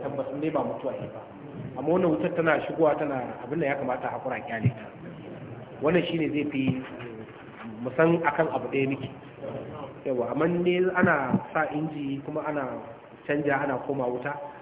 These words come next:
duk sai zamanto an raba hankalin mutane. Don haka mutum ya zamanto, misalin da nake bayarwa na mutumin da aka ce an kawo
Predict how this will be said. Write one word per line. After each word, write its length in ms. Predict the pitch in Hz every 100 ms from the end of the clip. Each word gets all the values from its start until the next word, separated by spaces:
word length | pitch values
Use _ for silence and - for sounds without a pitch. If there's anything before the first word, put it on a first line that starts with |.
| -
duk 80 | 139
sai 80 | 156
zamanto 320 | 127 127 127 135
an 100 | 131
raba 300 | 139 120 104 - - -
hankalin 340 | 127 120 110
mutane. 320 | 117 - 95 - - - - - - - - - - - - - - - - - - - 135
Don 140 | 180
haka 380 | 233 233 175 -
mutum 220 | 135 - 240
ya 80 |
zamanto, 600 | 185 196 190 - 196 196 - - - - 139 117 - 131
misalin 380 | 143 208 233 226
da 80 | 180
nake 220 | 185 185
bayarwa 380 | 170 170 156 160
na 80 |
mutumin 420 | 190 170 180 180 -
da 80 | 139
aka 160 | 175 175 -
ce 220 | 156 - - - - -
an 120 | 165
kawo 160 | 180